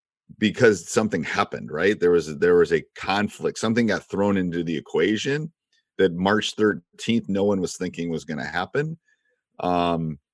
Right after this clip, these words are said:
and I think it's the same thing with coaching. It's like, y-, you gotta do that. I-, if,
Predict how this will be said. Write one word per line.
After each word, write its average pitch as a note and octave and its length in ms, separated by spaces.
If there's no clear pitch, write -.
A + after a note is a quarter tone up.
and F#2 120
I F2+ 60
think G#2+ 180
it's G2+ 140
the G2 80
same A2+ 260
thing A2 200
with F#2 180
coaching. A2 460
It's D#2+ 160
like, E2 180
y-, - 200
you F#2+ 220
gotta G#2 320
do F#2 180
that. D#2+ 180
I-, A2+ 100
if, A#2 220